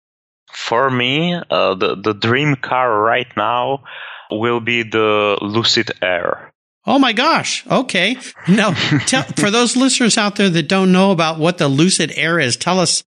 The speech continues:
Speaker 2: a little bit about that car.
Speaker 1: The, the, the way how I perceive the Lucid Air, it's, uh, for sure one of the new E V brands based in California, designed most likely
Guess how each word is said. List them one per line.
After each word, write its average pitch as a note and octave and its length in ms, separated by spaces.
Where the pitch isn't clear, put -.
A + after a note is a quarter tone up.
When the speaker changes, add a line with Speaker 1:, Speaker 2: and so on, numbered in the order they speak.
Speaker 2:
a - 80
little C#3 220
bit B2 160
about A#2 260
that G#2 180
car. G#2 260
Speaker 1:
The, - 240
the, A2+ 180
the C#3 180
way F#3 240
how F3+ 220
I F3+ 220
perceive D#3+ 540
the C#3+ 100
Lucid D#3+ 420
Air, D3+ 400
it's, - 500
uh, - 120
for B2+ 260
sure G#2+ 300
one A#2 360
of B2 200
the B2+ 140
new D3 500
E D3 220
V C3+ 200
brands C#3 800
based B2+ 380
in C#3 160
California, C#3+ 1040
designed C3+ 720
most C#3 500
likely C#3 680